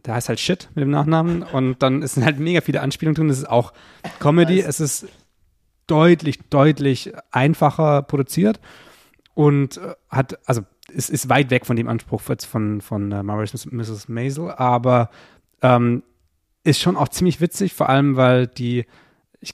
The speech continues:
Speaker 1: ich erzähle noch so ein bisschen was kurz, also der, die Familie im Prinzip, die da hinzieht, ist halt Vater, Mutter und dann Tochter, Sohn.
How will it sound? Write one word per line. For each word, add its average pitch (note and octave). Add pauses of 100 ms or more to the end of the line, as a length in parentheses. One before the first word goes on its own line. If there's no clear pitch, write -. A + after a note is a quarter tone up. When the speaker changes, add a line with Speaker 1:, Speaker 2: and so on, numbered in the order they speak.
Speaker 1:
ich F3 (220)
erzähle -
noch A2+
so A#2+
ein G#2
bisschen D3+
was C#3
kurz, -
also A#2+
der, A#2+
die -
Familie E3
im D3
Prinzip, C3+
die D3
da C#3
hinzieht, D#3
ist B2+
halt D3+
Vater, C#3
Mutter D3
und B2+
dann A#2+
Tochter, B2+
Sohn. D3+